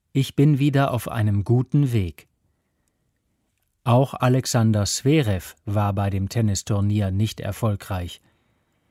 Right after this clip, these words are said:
Er hat im Achtelfinale gegen Milos Raonic aus dem Land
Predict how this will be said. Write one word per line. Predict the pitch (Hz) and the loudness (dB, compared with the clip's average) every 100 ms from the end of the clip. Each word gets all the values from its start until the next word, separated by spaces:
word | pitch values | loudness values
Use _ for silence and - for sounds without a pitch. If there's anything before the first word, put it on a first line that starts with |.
| _ _ _ _ - | _ _ _ _ -2
Er | 131 123 113 | 2 2 2
hat | 135 | -2
im | - 120 110 | 0 2 2
Achtelfinale | - 151 - 123 113 117 107 98 101 107 139 - _ _ | 0 -2 0 0 0 0 2 2 0 0 0 -4 _ _
gegen | 123 117 113 107 | 2 4 4 4
Milos | 107 131 139 139 143 - - _ | 4 4 4 2 0 -4 -14 _
Raonic | - 104 139 110 98 95 90 - - _ _ - | -2 2 2 2 0 -2 -4 -8 -12 _ _ -6
aus | 104 104 | -4 -2
dem | 110 101 | 0 2
Land | 98 98 98 - | 2 0 -4 -8